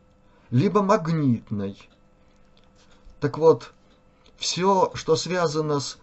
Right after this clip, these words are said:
магнитной компонентой, это гораздо ближе к живому, к тому, что мы называем живое. А всё, что мы называем живое,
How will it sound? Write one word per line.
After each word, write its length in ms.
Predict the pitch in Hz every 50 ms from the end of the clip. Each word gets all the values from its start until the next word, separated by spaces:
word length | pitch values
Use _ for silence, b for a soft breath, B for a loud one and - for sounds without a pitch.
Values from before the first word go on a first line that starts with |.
| -
магнитной 580 | - 131 151 156 151 175 208 226 226 208 156 135
компонентой, 800 | 127 139 123 123 127 123 123 120 104 92 92 - 80 80 - b b b b b
это 180 | - 151 156
гораздо 440 | 147 180 185 196 202 170 151 143 147
ближе 760 | 127 117 135 156 180 220 240 226 175 127 117 95 65 53 - - _ _ _ _ b b b b b
к 140 | - - - _
живому, 760 | 123 98 95 143 165 127 135 147 143 131 113 98 92 95 b b b b
к 100 | b -
тому, 280 | - - 139 151 202 220
что 260 | - - - 165 - -
мы 380 | 113 120 139 185 240 254 233
называем 640 | 180 147 151 147 123 147 147 135 131 117 110 107 104
живое. 640 | 95 - 127 165 143 135 147 143 117 101 82 73 - - - _ - - - _ _ _ _ _ _ _ _ - - - - - _ _ _ _ _ b b b b b b b b b b - -
А 120 | - - 151
всё, 300 | - - - - 208 170
что 180 | - - 185
мы 160 | 170 185 208 190
называем 640 | 165 156 131 151 151 151 147 127 117 113 110 110 b b b b b
живое, 960 | 127 123 117 151 196 180 147 131 175 226 254 262 214 147 135 95 80 80